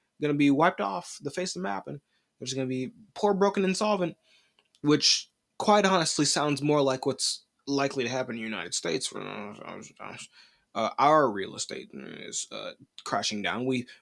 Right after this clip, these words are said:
we've had multiple bank <laughs> failures. Um, we are on track for Great Depression two point oh, and granted, we might drag the Chinese down with <laughs> us, but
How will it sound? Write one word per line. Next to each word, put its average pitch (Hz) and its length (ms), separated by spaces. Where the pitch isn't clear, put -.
we've 131 180
had 123 180
multiple 127 480
bank 143 300
<laughs> - 0
failures. 202 1500
Um, 147 460
we 196 220
are 233 120
on 123 140
track 117 240
for - 120
Great 117 240
Depression 113 440
two 113 140
point 90 240
oh, 117 140
and 139 200
granted, 196 460
we 185 180
might 180 300
drag 170 340
the 156 80
Chinese 156 520
down 139 320
with 160 220
<laughs> - 280
us, - 320
but 147 300